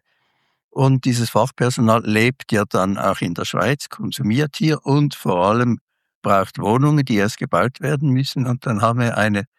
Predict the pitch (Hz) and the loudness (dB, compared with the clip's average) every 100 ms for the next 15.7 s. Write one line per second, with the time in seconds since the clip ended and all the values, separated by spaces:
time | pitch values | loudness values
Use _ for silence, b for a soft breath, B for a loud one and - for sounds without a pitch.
0 | _ _ _ - - 107 147 113 104 127 | _ _ _ -4 -2 0 -2 0 2 2
1 | - 113 110 123 131 120 120 110 110 101 | 0 -2 0 0 2 2 2 2 2 2
2 | 98 - - 92 120 139 135 110 113 120 | -2 -2 -2 0 0 0 0 0 2 0
3 | 104 101 110 120 - 101 - 104 101 101 | 0 0 0 -2 -4 -4 -2 -2 0 -2
4 | 123 95 90 80 92 85 110 139 139 127 | -2 -2 -2 -4 -4 0 2 2 2 2
5 | 117 120 131 - 120 120 113 117 - 113 | 2 2 0 0 0 2 2 0 -2 -6
6 | 113 - 107 107 107 - 95 85 76 135 | -6 -4 -4 0 -2 0 -2 -2 0 2
7 | 139 127 113 127 - 117 127 b b b | 4 2 2 0 0 0 -2 b b b
8 | b - 107 101 101 95 98 92 90 - | b -2 0 2 2 0 0 0 -2 0
9 | 90 87 85 78 - 135 139 131 101 92 | 0 2 2 2 2 2 4 4 2 0
10 | 87 151 165 147 143 - - 110 123 127 | 0 0 2 2 2 -2 -4 0 2 2
11 | 135 135 117 110 127 131 - 139 110 101 | 2 0 2 4 4 2 0 2 4 4
12 | 113 98 90 117 - 135 127 123 120 104 | 2 0 2 2 2 0 0 -2 0 0
13 | 110 117 104 107 110 131 - 90 92 98 | 0 -2 -2 0 -2 -4 -10 -4 2 2
14 | 104 - - - - 98 101 92 95 95 | 0 -6 -16 -14 -2 0 0 -2 -4 -4
15 | 87 87 80 110 170 - | -6 -4 -2 -2 -2 -6